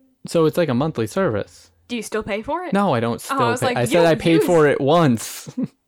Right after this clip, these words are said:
Speaker 1: Um, this was way back in the day, though, where it was cheaper. Now it's like, so they have the,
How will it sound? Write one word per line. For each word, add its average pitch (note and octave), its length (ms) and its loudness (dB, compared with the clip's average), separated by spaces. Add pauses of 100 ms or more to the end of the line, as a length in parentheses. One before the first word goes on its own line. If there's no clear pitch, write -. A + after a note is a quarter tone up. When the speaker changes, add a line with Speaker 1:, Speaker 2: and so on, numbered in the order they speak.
(1160)
Speaker 1:
Um, A2 560 -4 (200)
this D#3+ 160 2
was F#3+ 160 2
way B2 280 2
back A2 360 0
in A2+ 100 -2
the G#2 80 0
day, G2+ 260 0
though, G2 180 0
where G2+ 160 0
it G2+ 60 0
was G2 140 -6
cheaper. G#2 380 -4
Now C#3 260 0
it's E3 140 -6
like, G#2 340 -4 (540)
so C3+ 140 -4
they C3+ 120 0
have E3+ 220 0
the, D3 280 -6